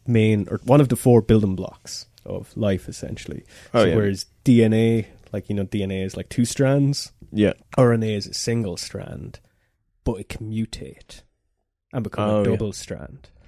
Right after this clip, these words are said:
Speaker 1: And if that, and that other strand is what would become the virus.
Speaker 2: Yeah.
Speaker 1: And essentially everything, every virus we've ever,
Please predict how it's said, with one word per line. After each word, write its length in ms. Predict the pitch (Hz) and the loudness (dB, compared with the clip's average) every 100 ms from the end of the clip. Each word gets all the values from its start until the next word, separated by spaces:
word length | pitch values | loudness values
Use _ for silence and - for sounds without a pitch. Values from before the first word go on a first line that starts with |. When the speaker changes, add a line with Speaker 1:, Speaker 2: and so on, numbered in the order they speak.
| _ _ _ | _ _ _
Speaker 1:
And 140 | 139 120 | -4 -4
if 120 | - | 0
that, 200 | 123 117 | -2 0
and 400 | 135 120 107 98 - | -2 -2 -2 -6 2
that 200 | 135 101 | 2 4
other 240 | 127 120 | 2 2
strand 480 | 110 - 113 107 98 | 0 -2 -2 -2 -4
is 120 | 95 | -8
what 300 | - 113 101 | -8 -6 -6
would 260 | - 101 - | -6 -8 -8
become 520 | 95 - 101 92 - - | -12 -8 -8 -8 -12 -12
the 80 | 110 | -10
virus. 600 | 104 95 90 - - - | -8 -8 -10 -14 -14 -4
Speaker 2:
Yeah. 140 | 110 98 - _ _ | -2 -2 -6 _ _
Speaker 1:
And 320 | - 110 95 90 | -10 -8 -8 -10
essentially 480 | - 107 101 98 92 _ - | -8 -8 -8 -10 -14 _ -8
everything, 640 | 113 98 85 92 92 - - - | -6 -6 -10 -10 -12 -14 -18 -10
every 260 | 127 107 101 | -6 -4 -4
virus 480 | 98 92 95 - | -4 -6 -6 -8
we've 180 | 104 95 | -10 -8
ever, 500 | 98 92 95 95 120 | -8 -10 -12 -12 -14